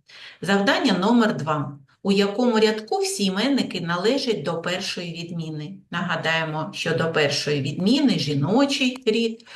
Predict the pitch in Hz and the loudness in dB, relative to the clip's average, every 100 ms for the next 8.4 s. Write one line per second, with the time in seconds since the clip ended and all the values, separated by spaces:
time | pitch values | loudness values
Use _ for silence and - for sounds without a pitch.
0 | - - - 147 143 139 202 269 269 233 | -18 -4 0 2 2 2 0 0 0 -2
1 | 220 220 - - 233 196 - - 208 262 | -4 -8 -18 0 2 2 -2 -2 2 4
2 | 285 254 240 240 - _ 147 175 156 - | 6 6 4 0 -10 _ -4 -2 -2 -2
3 | 185 196 - 190 180 175 170 190 185 156 | 0 0 0 -2 -2 -2 -2 0 0 0
4 | 156 147 - _ _ _ _ _ _ _ | -6 -8 -12 _ _ _ _ _ _ _
5 | _ _ - _ 202 190 - - 160 165 | _ _ -20 _ 4 4 2 -2 -2 -2
6 | - 165 165 170 185 285 247 165 165 160 | -10 -6 -2 0 2 2 0 0 0 0
7 | 160 - 170 175 156 143 139 196 202 247 | 0 -8 -6 -2 -2 -2 0 0 2 4
8 | 277 277 285 294 | 4 4 2 -4